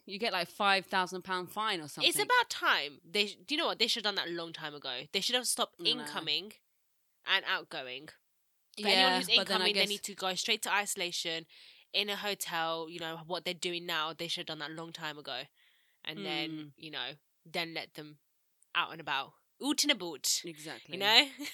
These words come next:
Speaker 2: So,
Speaker 1: Exactly. <laughs>
Speaker 2: but, <laughs> but <laughs> where's that from?
Speaker 1: I have no idea. I know I've heard it somewhere,
Speaker 2: I'm sure it's
Speaker 1: but I
Speaker 2: from a
Speaker 1: have no
Speaker 2: Disney
Speaker 1: idea.
Speaker 2: movie. Um, <laughs> so yeah, so that's what they should have done. But they shouldn't have let anyone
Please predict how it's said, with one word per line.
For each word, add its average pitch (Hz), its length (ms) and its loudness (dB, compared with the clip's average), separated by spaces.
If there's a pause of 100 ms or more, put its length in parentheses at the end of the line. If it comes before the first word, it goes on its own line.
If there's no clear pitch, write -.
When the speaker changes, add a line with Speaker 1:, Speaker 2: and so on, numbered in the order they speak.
(280)
Speaker 2:
So, - 300 6
Speaker 1:
Exactly. 160 720 0
<laughs> 190 400 -4
Speaker 2:
but, 214 220 6
<laughs> 233 80 -4
but - 0 -
<laughs> 262 1500 4
where's - 20 -20
that 508 420 6 (120)
from? 196 460 2 (1040)
Speaker 1:
I 254 100 2
have 202 200 6
no 196 220 4
idea. 180 500 4
I 185 120 2
know 226 140 4
I've 180 80 -4
heard 180 200 0
it 170 120 -6
somewhere, - 240 0
Speaker 2:
I'm 330 40 -2
sure 330 80 2
it's 294 100 0
Speaker 1:
but 269 60 -2
I 262 40 0
Speaker 2:
from 160 100 -8
a 226 40 0
Speaker 1:
have 170 120 0
no - 0 -
Speaker 2:
Disney 185 160 -4
Speaker 1:
idea. 170 100 -2
Speaker 2:
movie. 156 220 -4 (420)
Um, 208 480 0 (460)
<laughs> - 420 -18
so 254 120 0
yeah, 247 320 6
so 185 160 -6
that's 277 180 2
what 285 80 -8
they 214 80 -2
should 208 220 -2
have 175 100 -8
done. 175 360 -6 (160)
But 214 180 0
they 262 100 2
shouldn't 311 280 0
have 185 120 -8
let 208 180 -2
anyone 185 440 -4